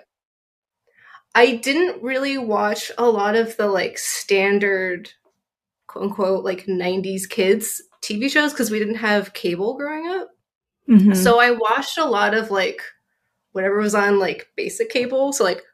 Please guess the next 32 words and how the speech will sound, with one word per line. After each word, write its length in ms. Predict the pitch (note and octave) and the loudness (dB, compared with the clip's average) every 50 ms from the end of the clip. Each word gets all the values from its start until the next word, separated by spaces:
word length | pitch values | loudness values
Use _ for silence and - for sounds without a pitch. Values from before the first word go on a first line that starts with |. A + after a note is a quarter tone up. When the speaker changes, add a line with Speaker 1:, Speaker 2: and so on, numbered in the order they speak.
| _ - | _ 2
Speaker 1:
Pokemon 400 | A#3 C#4 - - - C#4+ C4 A#3+ | 2 2 4 4 2 4 6 8
was 180 | A#3+ A#3 A3+ A#3+ | 8 8 10 8
on 180 | A3+ A#3 A3 | 6 6 6
basic 280 | G#3+ A3+ C#4 - A3+ - | 6 4 4 4 0 4
cable. 440 | - A#3 A3+ - E3+ E3+ F#3+ - - - - - - _ _ - | 6 6 6 6 2 -6 -8 -8 -10 -16 -20 -20 -20 _ _ 0
I 60 | - | 4
love 240 | A#3 D#4 B3+ B3 - | 4 4 4 4 4
Pokemon. 640 | A3+ A3+ A3+ A3+ - F#3+ F#3 F#3 F#3 F#3+ F#3+ F#3+ F#3+ _ _ _ _ _ _ _ _ _ _ _ _ _ _ _ _ _ _ - | 4 4 4 2 0 -4 -4 -2 -2 -2 -2 -4 -6 _ _ _ _ _ _ _ _ _ _ _ _ _ _ _ _ _ _ -2
There 60 | A#3+ B3 | 0 2
was 60 | B3 | 4
a 60 | C#4+ | 4
lot 260 | A#3+ G3+ G#3 A3+ B3+ | 4 4 4 4 4
of, 120 | E4 E4+ D#4+ | 4 4 4
like, 240 | C#4+ C4+ - - - - | 2 2 2 -6 -6 -6
eighties 320 | F#3 F3+ F#3+ A3 A#3 A#3 | -4 -4 -2 -4 -4 -2
cartoons 480 | - C4+ B3+ C#4 - D4 C#4 C#4 C#4 C#4 | -2 -2 -4 -2 -2 -4 -4 -4 -4 -4
reruns 460 | C#4 C#4 C#4 C#4 C#4 C#4 C#4+ C#4+ C#4+ | -4 -6 -4 -4 -4 -4 -4 -4 -4
I've 200 | C#4+ C#4+ C#4+ C#4+ | -4 -4 -2 -2
watched, 400 | C#4+ C#4 C4+ C#4 - - - - | -2 -2 -2 -2 -6 -10 -10 -6
too. 500 | - A#3 A3 A3+ A#3+ C4 C4+ C#4+ D4 _ _ _ _ _ _ _ _ _ _ _ _ _ _ _ _ _ _ _ _ _ | 0 2 4 4 4 2 2 -6 -8 _ _ _ _ _ _ _ _ _ _ _ _ _ _ _ _ _ _ _ _ _
So 160 | - - A3 | -4 0 4
I 20 | |
was 220 | A3+ A#3 A#3 - - _ _ _ _ - | 4 4 4 2 -8 _ _ _ _ -4
really 300 | G3 G3+ A#3 D4 E4+ D#4 | 2 2 4 4 4 2
big 160 | B3 C#4 C#4 | 0 0 0
into 240 | C4+ C#4 C4+ C#4 B3 | 0 -2 2 2 2
those. 640 | G#3 G3 F#3 F#3 F3+ F#3 F#3 F#3+ F#3+ F#3+ - - _ _ _ _ _ _ _ _ _ _ _ _ _ _ _ _ _ _ _ _ _ _ _ _ _ _ _ - - _ _ _ _ _ _ _ _ - | 4 4 2 2 0 -2 -4 -6 -8 -10 -12 -14 _ _ _ _ _ _ _ _ _ _ _ _ _ _ _ _ _ _ _ _ _ _ _ _ _ _ _ -20 -20 _ _ _ _ _ _ _ _ -6
I 80 | G3 | 0
have 440 | A3+ A#3+ B3 B3 A#3 A3+ - - - _ _ _ - | 2 4 4 4 4 0 -4 -14 -20 _ _ _ -12
two 240 | - - C4 C4+ | -6 -6 -4 -4
older 260 | - G3+ A3 G3+ G#3+ G3 | -2 -4 -2 -2 -2 0
brothers, 680 | G3 F#3+ F3+ D#3+ D3 - D#3 G#3 G#3+ - - - - | 0 0 0 0 -4 -6 -8 -8 -8 -10 -16 -20 -20